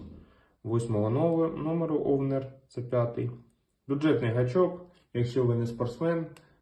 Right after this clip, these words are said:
вам для любительської рибалки, беріть, не пожалкуйте. Далі. Далі це Feeder Strike Wafterси. Це такий міні-вафтерс.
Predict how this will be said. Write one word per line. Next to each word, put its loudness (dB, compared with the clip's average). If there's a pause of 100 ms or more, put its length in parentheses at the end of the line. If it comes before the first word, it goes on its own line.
вам -2
для 0
любительської 0
рибалки, -2
беріть, -6
не -8
пожалкуйте. -8 (1000)
Далі. 8 (720)
Далі 8
це 2
Feeder 2
Strike 0 (480)
Wafterси. 2 (1080)
Це -2
такий 0
міні-вафтерс. 0